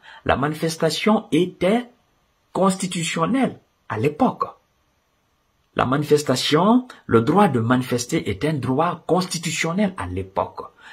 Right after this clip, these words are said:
Mais dans la charte de la transition, le droit de manifester n'est pas constitutionnel. Il n'est mentionné nulle part. Alors,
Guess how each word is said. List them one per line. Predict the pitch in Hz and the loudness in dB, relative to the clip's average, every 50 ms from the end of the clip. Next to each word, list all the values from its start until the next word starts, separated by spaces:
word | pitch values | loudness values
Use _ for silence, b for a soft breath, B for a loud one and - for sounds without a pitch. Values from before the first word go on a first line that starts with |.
| B B B | B B B
Mais | 120 156 180 170 | 2 2 4 4
dans | 170 185 185 185 | 4 2 4 4
la | 180 180 170 | 4 2 2
charte | 160 - - - - 262 247 - - 135 | 0 0 0 0 0 0 -2 -2 -4 -6
de | 117 113 113 | -4 -2 -2
la | 110 104 | -4 -4
transition, | - - 113 113 110 110 110 110 - - - 127 147 180 185 B B B B B | -4 -2 -2 -2 -2 -2 -4 -6 -6 -6 -4 -2 -2 -2 -2 B B B B B
le | B 104 104 | B 2 2
droit | 110 120 165 226 262 262 | 2 2 4 4 6 6
de | 185 143 135 | 4 2 2
manifester | 135 139 139 139 135 - 139 127 - - - 220 302 302 B B B B B B | 0 0 -2 -4 -4 -6 -6 -6 -6 -2 2 2 2 2 B B B B B B
n'est | 98 107 131 165 214 233 226 220 | 0 2 6 8 8 8 8 6
pas | 220 - - 339 330 - - - - | 4 2 2 2 2 2 -2 -6 -6
constitutionnel. | 151 170 170 - - 190 185 180 185 180 - - 214 233 226 - - - - 110 - _ _ _ _ _ _ _ _ _ _ _ - | -4 -4 -4 -2 -4 -6 -6 -6 -6 -6 -4 -2 -4 -4 -4 -8 -12 -14 -14 -14 -14 _ _ _ _ _ _ _ _ _ _ _ 4
Il | 196 202 190 | 6 6 6
n'est | 185 180 170 | 6 4 4
mentionné | 180 202 214 202 - - 208 226 233 240 202 | 4 4 4 4 4 4 4 6 6 6 4
nulle | 147 139 208 285 311 240 - | 6 8 8 8 8 8 4
part. | - - 110 110 - - - - - _ _ _ _ _ _ _ _ _ b b b b b b b | 2 -2 0 0 0 0 -2 -4 -12 _ _ _ _ _ _ _ _ _ b b b b b b b
Alors, | 147 147 143 156 185 196 190 160 110 - - | 0 0 2 2 2 2 4 2 2 0 -4